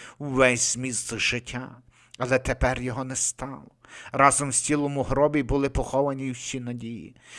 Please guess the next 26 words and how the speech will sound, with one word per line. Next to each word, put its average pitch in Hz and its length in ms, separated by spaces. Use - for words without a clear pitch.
Тому 151 240
ці 156 200
жінки 147 400
могли 143 300
лише 147 460
зітхати, 143 760
голосно 147 800
охати 151 560
й 139 200
ахати. - 640
Їх 117 220
серце 110 540
було 110 240
пусте - 500
й 110 80
розбите. - 720
Це 127 160
стан 120 360
кожної 120 640
людини, 123 540
яка 131 260
не 139 140
знає 135 480
сили 135 400
воскресіння 123 760
Ісуса. 107 640